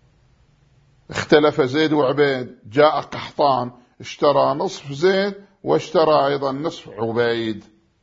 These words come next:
صار قحطان حا-، حائزاً على حصة زيد وعبيد،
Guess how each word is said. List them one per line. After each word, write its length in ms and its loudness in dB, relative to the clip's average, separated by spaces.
صار 340 4
قحطان 840 0
حا-، 880 0
حائزاً 680 0
على 400 0
حصة 560 -2
زيد 420 2
وعبيد، 580 -2